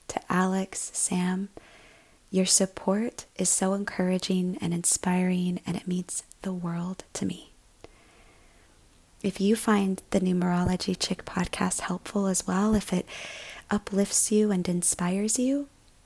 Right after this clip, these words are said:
and you want more, you can support this work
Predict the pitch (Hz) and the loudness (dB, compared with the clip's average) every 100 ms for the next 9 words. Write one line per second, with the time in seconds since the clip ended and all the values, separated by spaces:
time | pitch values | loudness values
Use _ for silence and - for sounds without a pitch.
0 | - 190 196 190 190 - 180 202 262 269 | -10 -4 -2 0 -2 -2 -2 -2 -4 -8
1 | - - - - - - - 202 - 214 | -14 -20 -20 -20 -20 -20 -2 -2 2 2
2 | - - - 202 - 208 - 180 180 185 | 0 -2 -2 -2 0 0 2 2 2 -2